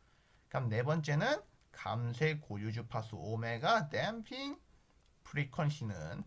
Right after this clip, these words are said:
루트 일 마이너스 제타의 제곱 오메가 N. 이렇게 풀어주시면은 비틀림 운동을 갖다가 공부했다고 하는 겁니다.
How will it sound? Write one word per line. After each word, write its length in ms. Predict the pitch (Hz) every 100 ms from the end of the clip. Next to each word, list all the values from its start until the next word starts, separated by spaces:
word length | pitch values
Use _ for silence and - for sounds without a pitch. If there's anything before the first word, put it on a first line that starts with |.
| - -
루트 840 | 123 113 - 104 104 113 143 240 277 - _ -
일 320 | 131 143 160
마이너스 840 | 160 156 160 160 156 - 247 269
제타의 1080 | - - - 117 175 185 - 170 180 240 240
제곱 600 | - - 185 151 - - - - - _ _
오메가 760 | 131 143 147 151 151 240 302 - - - -
N. 340 | 165 117 - - - - -
이렇게 680 | 165 247 311 311 - 254 -
풀어주시면은 920 | - 202 190 175 160 160 127 208 330 - - - - -
비틀림 640 | 123 123 - 156 202 -
운동을 420 | 127 123 135 139
갖다가 460 | 123 120 180 262 294
공부했다고 920 | - 113 110 113 135 147 107 113 247
하는 320 | - 135 147
겁니다. 600 | 185 120 95 117 117 104